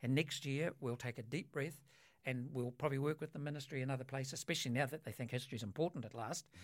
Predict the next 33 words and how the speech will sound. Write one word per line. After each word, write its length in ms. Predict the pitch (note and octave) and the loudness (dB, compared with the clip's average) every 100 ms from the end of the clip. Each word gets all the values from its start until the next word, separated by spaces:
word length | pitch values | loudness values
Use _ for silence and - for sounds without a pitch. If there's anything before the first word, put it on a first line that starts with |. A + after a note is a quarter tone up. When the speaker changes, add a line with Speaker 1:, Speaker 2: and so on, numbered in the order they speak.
| - - - | -16 -6 0
Speaker 1:
We'll 80 | |
share 260 | C3 - F3 | 2 8 8
with 200 | D3 C#3 | 8 2
them 220 | D#3 C3 | 0 0
to 80 | C3+ | -2
say, 280 | - C3 B2 - - | 0 0 0 -6 -14
"How 220 | - E3 | 2 4
do 120 | F3+ | 6
we 320 | D#3+ D3+ C#3+ F3 - | 6 4 0 -6 -2
gift 340 | D#3 - - | -2 0 -6
this 320 | C3 A2+ - - - - - | -6 -4 -6 -8 -16 -14 -2
to 180 | D3 | 4
you 400 | F3 D#3 A#2 G#2 D#3 - _ | 4 4 0 -2 -6 -12 _
so 200 | - B2 | 0 0
it's 120 | B2 | 0
here 160 | - B2 | 2 2
forever?" 400 | D#3 D#3+ G#2+ F2 - _ - | 2 -2 -2 -4 -12 _ -20
Speaker 2:
Mm. 220 | E2+ F2+ F#2+ _ _ - - | -20 -18 -20 _ _ -14 -10
Oh, 100 | G2 | -8
that's 220 | G#2 - | -8 -6
so 160 | - A#2+ | -4 -2
wonderful. 460 | A2 C3 C3 - - | -2 -4 -4 -4 -2
And 100 | C#3 | -2
just 220 | A3+ - | -4 -2
as 100 | - | -4
a 40 | |
final 360 | - B2+ D#3+ G#3+ | -4 -4 -4 -4
thought, 300 | - C#2 - | -2 -2 0
like, 180 | G2 G2+ - - - - - | 0 0 -2 -20 -20 -18 0
having 260 | A#3 F#3+ | 2 2
had, 200 | C3+ C3+ C3+ | 4 2 4
you 80 | |
know, 200 | A#2+ E2 | 4 4